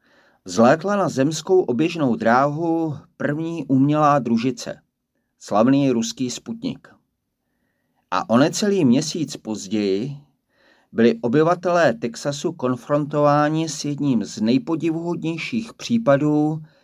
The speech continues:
v celých dějinách pozorování ufo. S případem, který podle mnohých záhadologů není dodnes uspokojivě vysvětlen. Večer druhého listopadu devatenáct set padesát sedm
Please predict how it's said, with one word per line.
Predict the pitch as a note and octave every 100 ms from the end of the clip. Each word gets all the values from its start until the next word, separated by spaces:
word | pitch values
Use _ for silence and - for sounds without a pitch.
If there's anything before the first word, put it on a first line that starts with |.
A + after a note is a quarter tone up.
| _ _
v | _
celých | - C#3+ E3+ E3+ A#2+ -
dějinách | A#2+ C#3 D3 C#3+ C#3+ C#3+ -
pozorování | A2+ A#2 B2+ B2+ B2 B2 A#2+ A#2+ A2+
ufo. | A#2 - D#2 - _ _ _ _ _ _ _ _ _ _ _ _ _ _
S | -
případem, | - A2+ G#2 A2+ A2+ A#2 B2+ C#3 - _ _ _ _ _ _
který | _ A#2+ C#3+
podle | D3 D#3 D#3
mnohých | D#3 D#3 D#3+ C#3 G#2
záhadologů | A2+ B2+ E3 D#3+ A2+ G2 F#2 A2 - - _ _ _ _ _ _ _ _
není | G2+ C#3 C#3+ G#2+
dodnes | A#2 A2 G#2 C3 C3 C#3 - -
uspokojivě | A#2 - - A2+ B2 A#2 A#2 A2+ A2+
vysvětlen. | G2 F2 F#2 F2 D2+ D2 C#2+ - _ _ _ _ _ _ _ _ _ _ _ _ _ _ _ _ _ _ _ _ _ -
Večer | A#2 - G3 D#3
druhého | A#2 D3 F3 G3 E3
listopadu | A#2+ - C#3+ D3+ E3
devatenáct | D3+ B2+ C#3+ D#3 D#3+ D#3+
set | E3
padesát | - C#3+ D#3+ D#3+ C3
sedm | - G#2 G#2 A2 C3+ D#3